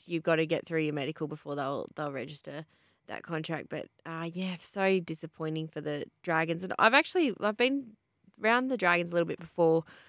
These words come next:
Christmas, and I know Dragons fans are very pessimistic about their side at the moment, but I do feel like there's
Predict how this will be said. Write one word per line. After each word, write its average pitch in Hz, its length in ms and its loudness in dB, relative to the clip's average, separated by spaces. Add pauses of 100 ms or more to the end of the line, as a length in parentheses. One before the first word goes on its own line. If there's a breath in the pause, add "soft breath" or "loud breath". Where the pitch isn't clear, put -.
(200 soft breath)
Christmas, 165 840 0
and 175 580 -2 (880 soft breath)
I 247 160 12
know 285 220 10
Dragons 302 420 6
fans 214 280 4
are 208 40 0
very 180 240 8
pessimistic 175 680 2
about 170 220 4
their 180 120 0
side 180 240 2
at 175 60 0
the 180 80 -2
moment, 208 300 0
but 190 100 -2
I 180 80 0
do 226 400 -2
feel 220 300 2
like 180 220 4
there's 175 360 -2